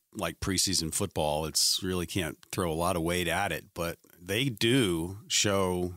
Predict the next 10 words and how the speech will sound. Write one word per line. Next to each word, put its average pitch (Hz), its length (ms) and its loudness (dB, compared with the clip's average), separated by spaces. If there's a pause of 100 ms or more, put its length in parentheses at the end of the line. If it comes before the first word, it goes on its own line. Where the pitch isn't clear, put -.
they 101 120 -2
did 147 160 0
last 127 380 0
year, 92 140 2
obviously. 87 540 0
They 92 120 -4
made 92 140 0
a 87 40 -2
great 95 300 -2
run, 80 320 -4